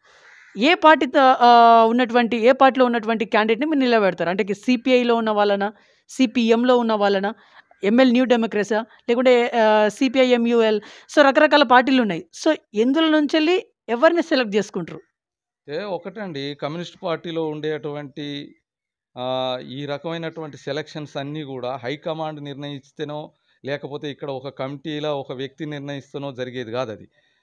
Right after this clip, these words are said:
Speaker 2: అయితే అది ఏందనంటే, మొట్టమొదలు ఈ ప్రాంతంలో ఉండేటువంటి ఉద్యమ చరిత్ర, బలము, బలహీనతలు ఇవన్నీ ఆలోచించి, మనం ప్రజాప్రాతినిధ్యానికి మనం అవసరం ఉన్నది, మనం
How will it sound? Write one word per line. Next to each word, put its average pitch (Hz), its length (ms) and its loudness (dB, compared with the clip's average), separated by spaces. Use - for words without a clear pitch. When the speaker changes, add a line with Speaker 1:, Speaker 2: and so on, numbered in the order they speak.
Speaker 2:
అయితే 147 240 -6
అది 131 160 -6
ఏందనంటే, 143 720 -8
మొట్టమొదలు 170 760 -8
ఈ 147 120 -8
ప్రాంతంలో 165 540 -6
ఉండేటువంటి 156 560 -8
ఉద్యమ 135 400 -10
చరిత్ర, 135 440 -10
బలము, 139 580 -8
బలహీనతలు 135 680 -8
ఇవన్నీ 143 460 -10
ఆలోచించి, 165 720 -8
మనం 165 400 -6
ప్రజాప్రాతినిధ్యానికి 165 1120 -8
మనం 151 260 -8
అవసరం 160 400 -6
ఉన్నది, 165 340 -8
మనం 147 520 -6